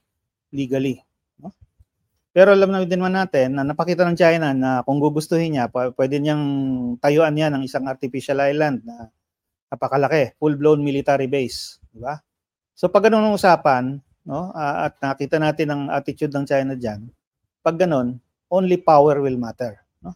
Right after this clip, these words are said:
Not the law, not legitimacy, not legality, pure and naked power lang ang, ang mananaig, no? At kung ganun, kung papayagan natin yon,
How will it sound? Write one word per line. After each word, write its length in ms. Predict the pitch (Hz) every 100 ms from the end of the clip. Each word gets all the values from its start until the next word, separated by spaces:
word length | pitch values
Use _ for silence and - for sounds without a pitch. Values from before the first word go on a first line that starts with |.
| _ -
Not 240 | 156 -
the 160 | 175 190
law, 320 | 151 151 147
not 240 | 135 139 -
legitimacy, 720 | 147 143 151 147 139 - 120
not 160 | 120 127 135
legality, 560 | 135 131 120 - 104 _ - _ _ _ -
pure 560 | 170 160 156 147 135
and 160 | 135 127 123
naked 400 | 135 127 123 -
power 320 | 120 117 117 120
lang 240 | 120 107 _ _
ang, 160 | 127 123
ang 140 | 123 120 120 117 _ _ _ _ _ _ _ _ -
mananaig, 640 | 131 139 135 139 131 120 _ _ _ _ _ _
no? 160 | 131 202
At 160 | 160 _
kung 240 | - 185
ganun, 480 | 196 185 151 147 147 _ _ _ _ _ _ _ _
kung 260 | 156 151
papayagan 480 | 156 165 170 170 170
natin 320 | 165 175 165
yon, 180 | 135